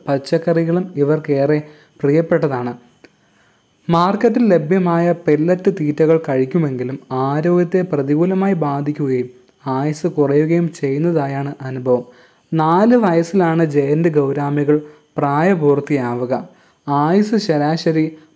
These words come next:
പതിനഞ്ച് വർഷം. മുപ്പത് വയസ്സിന് മുകളിലുള്ള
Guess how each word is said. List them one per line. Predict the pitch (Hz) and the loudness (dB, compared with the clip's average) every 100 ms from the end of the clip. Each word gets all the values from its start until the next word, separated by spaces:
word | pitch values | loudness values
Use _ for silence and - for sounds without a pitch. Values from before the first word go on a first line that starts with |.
| - | -2
പതിനഞ്ച് | 147 156 170 165 147 | 0 2 0 0 0
വർഷം. | 123 113 123 - _ _ - | -2 -6 -8 -10 _ _ -2
മുപ്പത് | 160 160 175 180 | -2 0 2 2
വയസ്സിന് | 165 151 151 165 165 156 | 2 0 0 0 0 0
മുകളിലുള്ള | 143 147 160 139 | 0 2 0 0